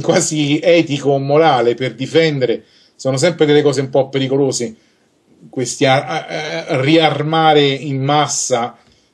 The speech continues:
poi in questo caso è l'esercito, però insomma. E io penso che, ok, faremo una prossima trasmissione su questo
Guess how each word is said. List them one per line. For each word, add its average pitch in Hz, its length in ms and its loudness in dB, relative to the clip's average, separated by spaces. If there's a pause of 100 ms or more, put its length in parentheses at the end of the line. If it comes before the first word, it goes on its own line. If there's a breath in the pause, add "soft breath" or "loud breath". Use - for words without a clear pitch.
poi 127 200 -6
in - 80 -20
questo 123 260 -8
caso 131 200 2
è - 20 2
l'esercito, 131 680 0
però 131 200 -2
insomma. 113 380 -8 (800 soft breath)
E 170 80 2
io 151 840 4
penso 220 340 2
che, 202 260 -2
ok, 180 520 2
faremo 185 380 0
una 196 220 -2
prossima 208 380 0
trasmissione 180 540 0
su 180 220 -4
questo 226 380 0